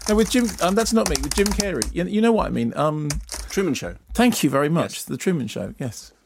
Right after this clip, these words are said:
Speaker 1: And that which, which begins with the first time in which a programme has legally adopted a child.
Speaker 2: Well,
Speaker 1: So
Speaker 2: if
Speaker 1: that would be like, be, be the Truman Show, but the difference is that we, we would just be normal.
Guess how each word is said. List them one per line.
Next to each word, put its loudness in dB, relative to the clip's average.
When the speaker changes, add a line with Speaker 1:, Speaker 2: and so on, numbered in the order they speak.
Speaker 1:
And 2
that 2
which, 0
which 0
begins 0
with -6
the -6
first 0
time 0
in 0
which -4
a -10
programme 0
has 0
legally 0
adopted -2
a -6
child. -6
Speaker 2:
Well, 6
Speaker 1:
So 8
Speaker 2:
if 8
Speaker 1:
that 2
would 0
be 4
like, 2
be, 4
be 2
the -2
Truman 2
Show, 0
but -2
the -6
difference 0
is -4
that -6
we, -6
we -4
would -8
just -8
be -4
normal. -2